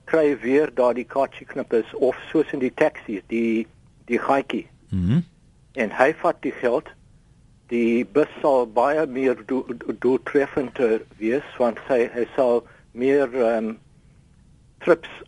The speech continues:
Speaker 1: doen, eh, in die dag. En meer mense sal die bus te gebruik, dis beter vir die, vir die busmaatskappy.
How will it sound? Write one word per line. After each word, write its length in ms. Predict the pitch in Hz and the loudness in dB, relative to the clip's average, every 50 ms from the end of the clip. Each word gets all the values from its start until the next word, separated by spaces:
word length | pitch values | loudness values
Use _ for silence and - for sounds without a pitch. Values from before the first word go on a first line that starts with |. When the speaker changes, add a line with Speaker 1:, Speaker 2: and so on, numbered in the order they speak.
| - - - | -20 -16 -6
Speaker 1:
doen, 300 | - 127 127 135 151 147 165 - - - _ _ _ - _ _ _ _ _ _ _ | -2 0 0 0 0 -4 -6 -12 -20 -20 _ _ _ -20 _ _ _ _ _ _ _
eh, 160 | - 135 131 - 120 | -6 -4 0 0 0
in 80 | 117 | 2
die 140 | 107 107 107 87 | 2 2 2 2
dag. 300 | 107 104 127 139 - - - - _ _ - _ _ _ _ _ _ _ _ | 4 2 2 0 -2 -10 -20 -20 _ _ -20 _ _ _ _ _ _ _ _
En 440 | 120 127 127 123 117 117 131 123 - | -4 -2 0 0 -2 -4 -4 -8 -10
meer 320 | - 120 127 143 147 156 131 | -4 0 2 4 4 2 2
mense 420 | 131 131 139 139 135 - - 143 - - | -2 -4 -4 -4 -6 -4 -6 -6 -2 0
sal 200 | - 127 120 117 | 2 2 2 2
die 80 | 117 110 | -2 -2
bus 220 | 107 123 120 - - | -2 -2 -4 -2 -4
te 120 | - - | -4 -4
gebruik, 520 | - 131 104 90 107 110 110 135 - - | -2 -4 -2 2 2 2 2 2 -2 -4
dis 160 | - 123 - - - | -8 -8 -8 -8 -4
beter 320 | - 117 117 - - 120 - - | -2 -2 -2 -2 -4 -8 -4 -4
vir 80 | 139 | -2
die, 140 | 110 113 113 107 - 113 - - - - _ - - - | 0 0 -2 -2 -6 -14 -20 -20 -20 -20 _ -20 -10 -8
vir 100 | 113 107 | -4 0
die 140 | 110 107 98 | 0 0 2
busmaatskappy. 1400 | 101 120 120 - - - - - - - - - - _ - - 113 110 - - - - 107 - - 104 98 87 | 2 0 0 0 -4 -12 -20 -20 -20 -20 -20 -20 -20 _ -6 0 0 0 0 0 -4 -6 -6 -4 0 0 0 0